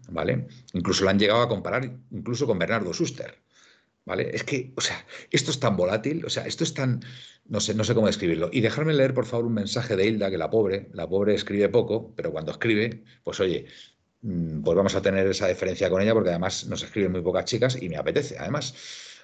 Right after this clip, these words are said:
"Hola a todos. Yo tenía algo de esperanza en Héctor Herrera. Le respetaba su visión de juego, aunque no siempre hacía un buen partido.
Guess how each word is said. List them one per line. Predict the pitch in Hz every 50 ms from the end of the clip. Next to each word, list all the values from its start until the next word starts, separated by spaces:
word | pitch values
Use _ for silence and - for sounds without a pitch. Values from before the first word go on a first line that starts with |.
| - _ _ _
"Hola | - 131 135
a | 123
todos. | - 92 85 78 73 - - - - - _ _
Yo | - 110 110 160 160
tenía | 160 160 156 160 151
algo | 151 156 156
de | 135
esperanza | 127 127 127 131 139 147 135 - 165 160 165 - - - _ -
en | - 139 156 - -
Héctor | - 120 127 - 123 107
Herrera. | 95 85 85 76 76 78 - - _ _ _ _ _ _ _ _ _ _ _ _ _ - - - _
Le | - 104 110
respetaba | 110 107 - - 110 - 120 131 143 156 160 160 - - - _
su | - - - 107
visión | 95 95 92 - 127 135
de | 131 107
juego, | - 107 104 95 82 82 73 - -
aunque | 104 98 87 107 104
no | 113 120
siempre | 127 139 143 131 127 131
hacía | 110 - 131 123
un | 113
buen | 107 101 87
partido. | 85 78 - - 76 76 76 78 - -